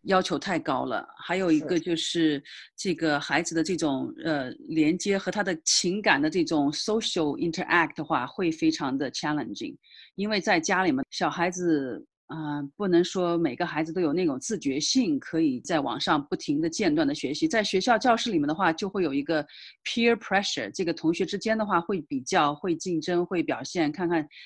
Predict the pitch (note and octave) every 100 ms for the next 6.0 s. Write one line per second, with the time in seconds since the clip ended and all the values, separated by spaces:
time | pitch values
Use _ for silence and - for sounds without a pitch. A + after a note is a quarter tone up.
0 | - - D3+ D#3 F3 D3+ C#3+ - C#3 -
1 | D3 D#3 G3+ D#3 - D3+ F3 D3+ - G#3
2 | G3+ E3+ D3+ G3 E3 E3 E3+ D3+ C#3+ C#3
3 | C3 D#3 A3 E3+ D3+ - G3+ - F3 C3+
4 | C3+ D3+ C3+ - C#3 D3 D3+ D3+ C#3+ D3
5 | - D#3 C#3+ F3 F3 F3+ C#3+ C#3 B2